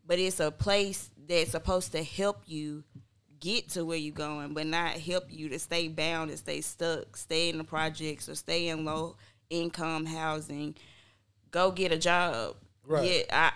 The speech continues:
Speaker 1: I, I use the government to
Speaker 2: Right.
Speaker 1: help better myself and my kids,
Speaker 2: Right.
Speaker 1: but not to depend on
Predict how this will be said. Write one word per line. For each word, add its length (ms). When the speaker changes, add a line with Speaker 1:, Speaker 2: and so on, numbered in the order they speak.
Speaker 1:
I, 200
I 20
use 760
the 120
government 680
to 120
Speaker 2:
Right. 120
Speaker 1:
help 200
better 240
myself 460
and 100
my 140
kids, 540
Speaker 2:
Right. 280
Speaker 1:
but 140
not 300
to 120
depend 460
on 540